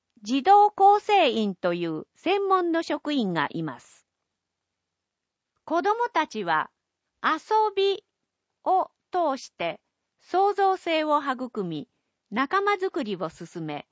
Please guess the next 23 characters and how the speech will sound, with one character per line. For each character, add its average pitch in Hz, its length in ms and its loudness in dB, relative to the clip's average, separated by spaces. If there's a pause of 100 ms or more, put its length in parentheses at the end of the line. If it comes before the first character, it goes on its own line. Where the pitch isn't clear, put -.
(420)
自 220 180 -4
主 381 160 -4
性 349 320 -2
や 277 320 0
社 285 220 -4
会 381 240 2
性 349 240 -2
を 320 200 -2
身 247 160 -2
に 269 160 0
つ - 120 -20
け 208 140 -6
て 175 120 -8
い 151 140 -8
き 151 160 -10
ま 127 160 -12
す。 - 200 -20 (1800)
子 320 160 -4
ど 415 100 0
も 453 140 -4
た 311 160 -2
ち 196 140 -8
は 160 200 -6